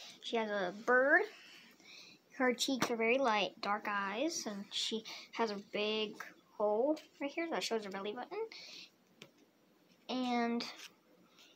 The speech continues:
we got some shoes, and yeah, so that's Camping Piggy.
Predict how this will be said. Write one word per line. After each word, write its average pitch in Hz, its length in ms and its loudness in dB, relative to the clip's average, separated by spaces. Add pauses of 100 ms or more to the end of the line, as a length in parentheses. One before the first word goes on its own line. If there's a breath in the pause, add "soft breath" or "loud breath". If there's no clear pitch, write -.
(140)
we 226 80 -8
got 196 220 -4
some 190 260 -8
shoes, 302 720 2
and 208 420 -4
yeah, 339 220 8
so - 180 -2
that's 262 280 6
Camping 320 420 2
Piggy. 294 420 0